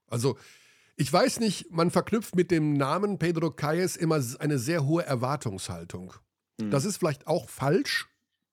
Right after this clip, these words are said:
Speaker 1: weil, ja, ich glaube, es gibt kaum einen Trainer in der B B L, der sich in den letzten Jahren ein so gutes Image aufgebaut hat, ohne selber was dafür zu können. Ich glaube, das ist ja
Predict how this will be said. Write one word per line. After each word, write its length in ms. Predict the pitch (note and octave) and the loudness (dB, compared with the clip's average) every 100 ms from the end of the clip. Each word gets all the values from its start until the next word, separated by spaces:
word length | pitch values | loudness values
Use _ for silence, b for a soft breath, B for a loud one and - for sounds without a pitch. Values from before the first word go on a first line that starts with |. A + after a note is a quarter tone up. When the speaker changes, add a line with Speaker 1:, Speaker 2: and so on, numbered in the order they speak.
| _ | _
Speaker 1:
weil, 580 | A2+ C3 D3+ D#3+ D#3+ D3+ b b b _ | 0 2 4 2 0 -4 b b b _
ja, 260 | E3 A2+ - - - _ | -2 -2 -4 -18 -20 _
ich 100 | - | -6
glaube, 180 | F3+ F#3 | 0 0
es 100 | - | 0
gibt 200 | E3 - | -4 -6
kaum 280 | - A#3 C#4+ | -2 -2 0
einen 260 | E3+ E3 | 0 0
Trainer 560 | - C#3 E3 C3+ D3+ F#3 | -2 -4 -2 0 -2 -4
in 100 | - | -2
der 120 | C3+ A#2+ | 0 2
B 160 | C#3 | 0
B 100 | C3+ | 0
L, 240 | A2+ C#3+ D3+ | -2 -2 0
der 140 | C3 | 0
sich 160 | C3 D3 | -2 -2
in 80 | |
den 100 | C#3+ | 2
letzten 360 | C3+ E3+ - D3+ | 2 0 -2 0
Jahren 340 | A#2+ C3 D3+ | 2 0 0
ein 160 | C#3 B2 | 2 2
so 240 | G#2+ G#3 | 2 0
gutes 720 | E3+ D3 G#3 F#3 F#3 - - - _ _ _ _ _ _ _ _ _ _ | 0 -2 -2 -2 -4 -6 -10 -16 _ _ _ _ _ _ _ _ _ _
Image 380 | F#3 A#3+ G#3+ - | 2 2 2 -4
aufgebaut 640 | F#3 G#3 - E3+ D3+ G3 | -2 -2 0 0 2 0
hat, 80 | G3+ - | 0 2
ohne 220 | F#3+ F#3+ | 4 4
selber 260 | D3 E3 | 4 2
was 140 | C#3 C3 | 2 -2
dafür 280 | G#2+ - - | -4 -4 -4
zu 160 | A#2+ | -4
können. 200 | G#2 A2 | -2 0
Ich 40 | C#3+ | 0
glaube, 140 | C3 | 0
das 100 | A#2+ | 0
ist 140 | C#3 | -2
ja 140 | B2+ | -4